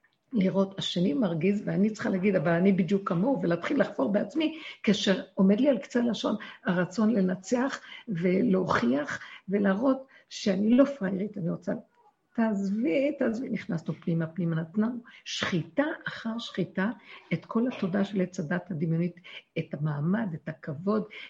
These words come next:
את המידות, הנצחנות, הכעס, הרוגז, האגו הזה, זה עבודה מאוד מאוד קשה.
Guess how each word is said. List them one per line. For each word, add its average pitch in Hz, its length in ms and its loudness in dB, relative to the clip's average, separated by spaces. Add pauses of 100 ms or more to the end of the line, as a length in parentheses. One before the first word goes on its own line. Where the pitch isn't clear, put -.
(120)
את 160 140 -4
המידות, 160 540 0
הנצחנות, 170 680 -4
הכעס, - 480 -8
הרוגז, 185 340 -2
האגו 233 460 0
הזה, 208 260 0 (680)
זה 147 340 -4
עבודה 156 220 -4
מאוד 175 240 -2
מאוד 202 240 0
קשה. 330 340 -6